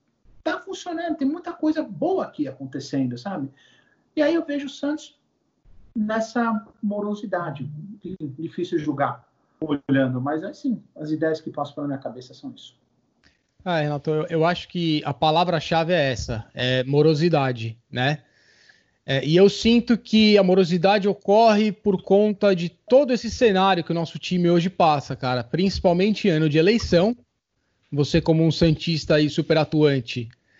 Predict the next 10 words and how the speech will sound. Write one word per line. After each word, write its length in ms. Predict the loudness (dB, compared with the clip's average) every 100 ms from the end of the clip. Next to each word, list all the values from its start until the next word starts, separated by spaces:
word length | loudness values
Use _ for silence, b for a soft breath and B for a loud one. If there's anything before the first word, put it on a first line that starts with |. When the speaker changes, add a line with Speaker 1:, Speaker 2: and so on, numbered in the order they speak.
| b b b
Speaker 2:
é, 520 | 0 2 2 0 -2 -6 -12 _ _
ano 200 | 2 4
de 80 | 6
eleição 360 | 6 4 4 2
é 80 | 2
sempre 320 | -2 -2 0
complexo 840 | 2 2 2 0 -2 -10 -12 -12 _ _ -6
no 160 | -4
Santos, 720 | 0 0 0 -6 -12 -14 -20 _ -6
né? 300 | -4 -2